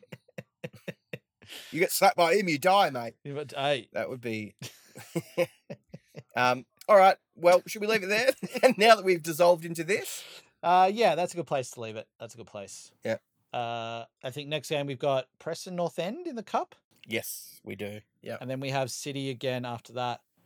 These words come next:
Speaker 1: Woohoo.
Speaker 2: Uh, <sighs> who cares about results? Uh, <laughs>
Speaker 1: Yeah.
Speaker 2: it's fine. Whatever happens, happens.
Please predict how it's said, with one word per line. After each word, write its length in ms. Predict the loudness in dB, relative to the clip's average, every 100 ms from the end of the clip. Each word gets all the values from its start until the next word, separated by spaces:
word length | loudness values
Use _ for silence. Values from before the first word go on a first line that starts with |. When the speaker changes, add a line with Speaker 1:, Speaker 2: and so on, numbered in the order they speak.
| _ -8
Speaker 1:
Woohoo. 640 | -6 -4 -6 -6 -10 -14 _ _ _ -16
Speaker 2:
Uh, 720 | -12 -10 -10 -12 -12 -12 -14 -16 -18 -20 -20 _
<sighs> 500 | _ _ _ _ _
who 80 | -12
cares 280 | -6 -6 -6
about 160 | -8 -8
results? 360 | -8 -8 -8
Uh, 320 | -4 0 0 -2
<laughs> 680 | -8 -10 -8 -10 _ -14 -6
Speaker 1:
Yeah. 280 | 0 2 2
Speaker 2:
it's 100 | -4
fine. 240 | -12 -14 _ _ -20 -20 _ _ _ 0
Whatever 260 | 4 6
happens, 300 | 6 4 2
happens. 520 | 0 0 -2 -8 -12